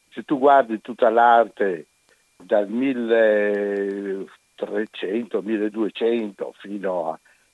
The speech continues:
a anche recentemente, è tutta legata alla Chiesa, eh?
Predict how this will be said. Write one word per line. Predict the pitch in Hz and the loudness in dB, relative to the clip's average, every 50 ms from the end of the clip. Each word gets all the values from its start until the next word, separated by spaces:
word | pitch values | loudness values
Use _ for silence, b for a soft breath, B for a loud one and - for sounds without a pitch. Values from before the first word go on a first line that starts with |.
| _ _ | _ _
a | _ - 67 73 73 69 76 | _ -6 -4 -4 -4 -4 -8
anche | 92 98 90 - - 95 | -10 -12 -10 -6 -6 -6
recentemente, | 90 - - - 107 98 - 185 190 185 - 101 135 151 - - 113 | -6 -6 -6 -8 -8 -2 -2 -4 -4 -4 -6 -6 -6 -4 -2 -4 -4
è | |
tutta | - - 107 - - 104 | -4 -6 -16 -6 -4 -4
legata | 92 87 87 87 101 98 98 - 98 82 | -4 -4 -4 -2 -2 -2 -2 -4 -6 -8
alla | 80 80 | -8 -14
Chiesa, | - - 92 104 139 165 143 - - 73 - - 85 | -18 -12 -2 0 0 0 0 -2 -6 -10 -10 -10 -10
eh? | 101 | -12